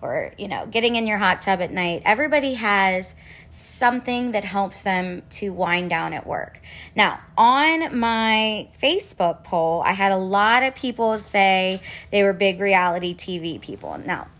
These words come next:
I'm a huge reality T V person. That's just another day.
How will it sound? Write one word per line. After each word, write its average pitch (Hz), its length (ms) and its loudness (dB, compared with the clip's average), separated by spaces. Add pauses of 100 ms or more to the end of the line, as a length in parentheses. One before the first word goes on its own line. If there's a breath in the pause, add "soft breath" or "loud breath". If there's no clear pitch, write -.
(120)
I'm 226 160 2
a 269 60 -2
huge 208 320 -4
reality 165 440 2
T 160 280 -8
V - 240 -12
person. - 560 -12
That's 185 320 -2
just 175 200 -10
another 175 420 -2
day. 170 520 0